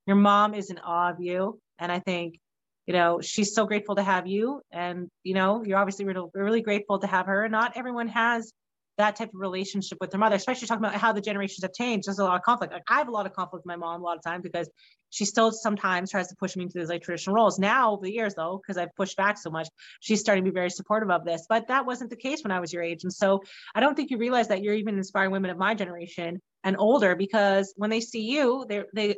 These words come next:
they, you know, they're reminded of who they were when they were thirteen and, um, how they felt about themselves and maybe question, like, you know, what their, you know, what their dreams were. And then they get a little bit of courage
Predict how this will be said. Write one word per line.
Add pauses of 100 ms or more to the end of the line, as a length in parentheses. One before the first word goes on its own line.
they,
you
know,
they're
reminded
of
who
they
were
when
they
were
thirteen
and, (440)
um,
how
they
felt
about
themselves
and
maybe
question,
like,
you
know,
what
their, (160)
you
know,
what
their
dreams
were.
And
then
they
get
a
little
bit
of
courage